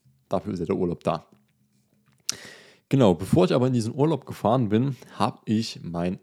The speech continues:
Terrarium für die Leopardgeckos umgebaut. Ihr habt's ja bestimmt schon in den letzten Folgen gehört, ähm, wie das alles so vonstatten gegangen ist. Ich hab's jetzt auch fertig geschafft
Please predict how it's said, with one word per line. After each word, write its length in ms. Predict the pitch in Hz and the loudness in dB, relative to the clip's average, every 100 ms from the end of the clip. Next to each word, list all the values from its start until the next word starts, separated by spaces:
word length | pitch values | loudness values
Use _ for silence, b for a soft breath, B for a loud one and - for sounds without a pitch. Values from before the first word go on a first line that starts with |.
| _ | _
Terrarium 720 | - 85 87 76 87 101 92 82 | -12 -10 -8 -4 0 2 0 -2
für 140 | 90 | -8
die 60 | 85 | -4
Leopardgeckos 840 | 85 80 - 92 - - 92 85 _ | -4 -4 -4 -4 -4 -6 -8 -10 _
umgebaut. 640 | 110 110 92 87 80 - _ B B B B - | -2 0 -2 -4 -8 -8 _ B B B B -4
Ihr 100 | 101 | -2
habt's 160 | - | 0
ja 80 | 107 | -2
bestimmt 300 | 90 - 117 | -2 -4 -4
schon 160 | 107 98 | 0 0
in 100 | 92 | 0
den 100 | 90 | 0
letzten 300 | 95 - 95 | -2 -6 -8
Folgen 320 | - 95 90 | 0 0 0
gehört, 380 | 82 98 143 - B B B B B - | 0 0 0 -4 B B B B B -4
ähm, 300 | 92 92 95 | 0 2 0
wie 60 | |
das 160 | 95 - | -2 -2
alles 240 | 98 92 | -4 -4
so 60 | 95 | -6
vonstatten 500 | 87 80 110 - 110 | -10 -8 -8 -6 -8
gegangen 340 | 92 90 98 | -6 -4 -4
ist. 380 | - 127 - - - | -4 -4 -6 -12 -12
Ich 240 | - - | -14 -12
hab's 180 | 131 - | -12 -6
jetzt 180 | 113 - | -6 -4
auch 220 | 104 98 | -6 -6
fertig 420 | - - 143 120 | -10 -12 -10 -10
geschafft 540 | - - 123 147 - | -12 -10 -10 -10 -14